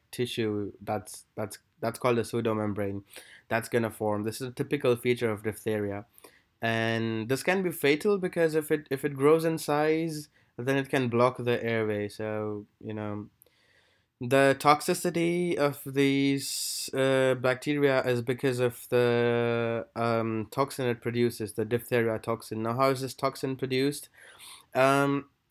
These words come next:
there's a bacteriophage which gets inside, it puts its own D N A,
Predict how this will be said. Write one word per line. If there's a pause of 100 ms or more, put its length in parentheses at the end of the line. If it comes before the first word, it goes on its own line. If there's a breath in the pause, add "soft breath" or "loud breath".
there's
a
bacteriophage
which
gets
inside,
it
puts
its
own
D
N
A,